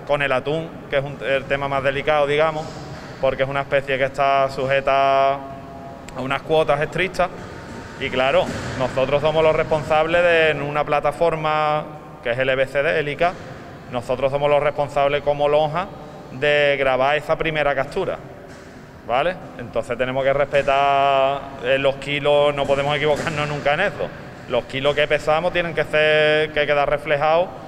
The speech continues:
en los kilos que grabamos en el ica. Al final es un, también un poco de tema burocrático, no solo es del trabajo propio de una lonja, hay que hacer un poquito de todo.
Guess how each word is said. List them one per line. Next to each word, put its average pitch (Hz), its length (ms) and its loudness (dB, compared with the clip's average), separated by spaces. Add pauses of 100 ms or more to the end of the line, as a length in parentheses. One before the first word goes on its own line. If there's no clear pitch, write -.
(260)
en 156 140 0
los 151 140 0
kilos 156 240 0
que 147 100 2
grabamos 143 420 2
en 131 100 -4
el 131 100 -2
ica. 170 240 0 (720)
Al 123 80 -2
final 127 340 0
es 156 140 2
un, 156 80 -6
también 151 460 2
un 151 100 -4
poco 156 280 2
de 160 100 4
tema 151 180 2
burocrático, 139 640 2
no 135 120 0
solo 147 320 4
es 147 120 0
del 147 180 2
trabajo 147 460 2
propio 147 340 2
de 147 60 0
una 147 160 0
lonja, 156 280 0 (440)
hay 135 140 0
que 147 60 0
hacer 151 160 -2
un 170 80 -2
poquito 160 320 2
de 147 120 2
todo. 98 380 0